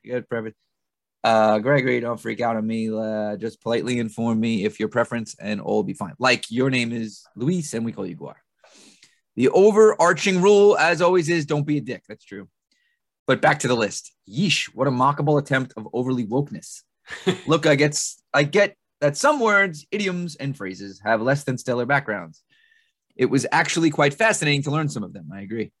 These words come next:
Speaker 1: But some are definite reaches. Like black box doesn't mean if it's black, it's bad and therefore racist. It's mostly a term that means you don't know what's going on inside some kind of box. It's typically used when you have some info going in that changes to some info going out,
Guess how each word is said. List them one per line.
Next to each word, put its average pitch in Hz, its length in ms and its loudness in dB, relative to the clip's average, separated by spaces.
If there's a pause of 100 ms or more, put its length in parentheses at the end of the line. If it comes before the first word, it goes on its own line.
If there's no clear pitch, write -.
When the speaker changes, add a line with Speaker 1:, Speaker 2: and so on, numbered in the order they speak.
(640)
Speaker 1:
But 107 100 -10
some 160 180 2
are 156 60 4
definite 143 320 2
reaches. 95 340 -6
Like 104 200 -4
black 139 300 -2
box 113 360 -2
doesn't 139 340 -2
mean 123 260 -6
if 110 160 -14
it's - 120 -16
black, 117 320 -4
it's 95 80 -18
bad 104 580 0
and 110 160 -4
therefore 104 320 -2
racist. - 440 -4 (100)
It's - 120 -14
mostly 151 320 0
a 151 40 0
term 120 280 -2
that 107 100 -6
means 107 280 -4
you 98 60 -12
don't 139 300 0
know 123 140 -4
what's 117 280 -4
going 117 320 -8
on 107 320 -4
inside 104 500 -4
some 98 200 -10
kind 101 200 -10
of 90 120 -18
box. - 420 -12 (340)
It's - 160 -20
typically 156 320 2
used 127 380 2
when 110 180 -2
you 113 120 -4
have 104 300 -2
some 120 280 -6
info 120 360 -2
going 113 280 -2
in 107 160 -6
that 101 140 -8
changes 110 400 -8
to 117 120 -12
some 107 240 -6
info 147 240 -8
going 98 240 -8
out, 147 280 0